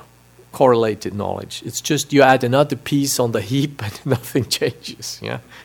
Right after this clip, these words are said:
It's not connected. It hasn't grown together.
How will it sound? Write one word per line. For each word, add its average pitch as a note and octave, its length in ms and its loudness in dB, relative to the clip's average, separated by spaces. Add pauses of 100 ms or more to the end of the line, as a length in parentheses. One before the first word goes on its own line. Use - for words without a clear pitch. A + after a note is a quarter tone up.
It's C3 160 0
not D3 240 4
connected. A#2+ 600 -4
It - 120 -12
hasn't B2 320 -6
grown A#2+ 300 -2
together. A2 440 -4